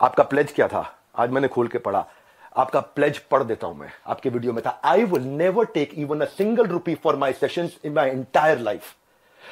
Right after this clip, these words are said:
not even after my death, my sessions are free for all।" था आपका प्लेज ये? ये आपका प्लेज था? Same word to word repeat कर रहा हूं, कुछ चेंज नहीं कर रहा। लेकिन आज मैं ईमेल्स दिखाऊंगा।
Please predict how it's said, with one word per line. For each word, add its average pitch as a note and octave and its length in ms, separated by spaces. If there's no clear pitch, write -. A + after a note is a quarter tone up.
not D#3+ 320
even F3+ 240
after D#3+ 140
my C3+ 240
death, A2+ 220
my D#3 160
sessions G#3+ 380
are E3+ 140
free G3 180
for D3 100
all।" G2+ 160
था D#3 40
आपका D#3+ 180
प्लेज E3+ 260
ये? G3+ 100
ये B2 40
आपका C3 180
प्लेज C3+ 240
था? F3+ 220
Same B3 300
word F#3+ 180
to G3 100
word F3+ 200
repeat D#3 240
कर C#3 100
रहा D#3 80
हूं, G#3 80
कुछ G#3 220
चेंज C3+ 160
नहीं A2 100
कर G2+ 120
रहा। E2 160
लेकिन B2 340
आज A#2+ 380
मैं C3+ 260
ईमेल्स D3+ 420
दिखाऊंगा। F#2 560